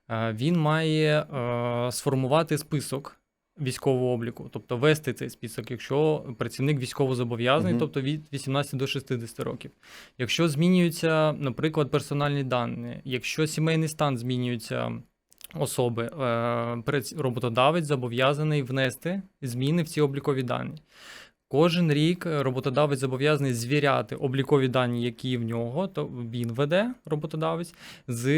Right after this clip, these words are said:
Speaker 1: е, обліковими даними, які містяться в Т Ц К в особових справах. Це додатковий обов'язок. Також, е,
Speaker 2: У мене тут одразу питання. Можна я буд-, зразу буду уточнювати? Якщо,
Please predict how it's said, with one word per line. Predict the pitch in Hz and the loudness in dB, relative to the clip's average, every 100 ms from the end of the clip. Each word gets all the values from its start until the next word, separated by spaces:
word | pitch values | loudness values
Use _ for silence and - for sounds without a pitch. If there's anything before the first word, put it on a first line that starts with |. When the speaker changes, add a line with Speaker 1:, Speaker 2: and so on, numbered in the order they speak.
| 170 175 | 4 2
Speaker 1:
е, | 151 139 135 | 0 2 0
обліковими | 143 127 135 165 160 135 | 0 -2 2 4 4 4
даними, | 120 131 156 180 151 | 2 2 2 2 0
які | 135 151 | 0 0
містяться | 135 147 151 139 143 | 0 0 -2 -4 -4
в | |
Т | - | -6
Ц | 139 151 | -8 -4
К | 139 | -2
в | 117 | -2
особових | 117 123 120 117 | -2 -2 -2 -4
справах. | - - 117 120 127 _ _ _ _ - | -6 -4 -4 -4 -12 _ _ _ _ -6
Це | 127 123 | -2 0
додатковий | 131 127 - 131 | -2 -2 0 0
обов'язок. | 120 117 120 117 | 0 -4 -6 -4
Також, | - 131 143 196 170 - | 0 2 2 -2 -2 -4
е, | 131 127 127 | -2 0 4
Speaker 2:
У | |
мене | 127 196 196 | 6 6 4
тут | 180 | 2
одразу | 160 165 170 156 | 2 4 2 2
питання. | 151 123 87 87 | 0 2 2 2
Можна | 143 190 139 | 0 2 0
я | 107 110 | 2 2
буд-, | 110 107 101 | 2 -4 -4
зразу | 104 131 127 | 0 2 2
буду | 107 120 110 | 0 2 2
уточнювати? | 113 90 78 73 76 - | 2 0 -4 -6 -6 -4
Якщо, | 95 110 - 214 | -4 0 6 6